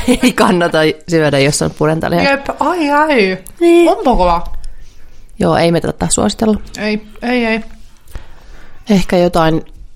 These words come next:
Speaker 1: kunnollista ensi viikon snäkkinurkkikses.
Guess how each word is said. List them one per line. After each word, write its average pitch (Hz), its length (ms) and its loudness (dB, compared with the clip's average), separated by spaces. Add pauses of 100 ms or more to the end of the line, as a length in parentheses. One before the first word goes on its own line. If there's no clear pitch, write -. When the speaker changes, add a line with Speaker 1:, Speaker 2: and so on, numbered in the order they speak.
Speaker 1:
kunnollista 175 760 2 (560)
ensi 196 280 0
viikon 180 380 -2 (200)
snäkkinurkkikses. - 1700 -2